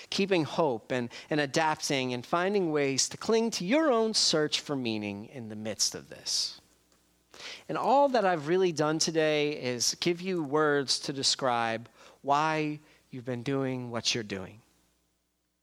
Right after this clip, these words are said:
And my word for you today is, is just keep going.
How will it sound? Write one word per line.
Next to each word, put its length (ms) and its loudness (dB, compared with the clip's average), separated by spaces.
And 100 -6
my 120 -2
word 260 2
for 120 -4
you 200 0
today 460 0
is, 180 -4
is 120 -2
just 280 2
keep 400 2
going. 360 -2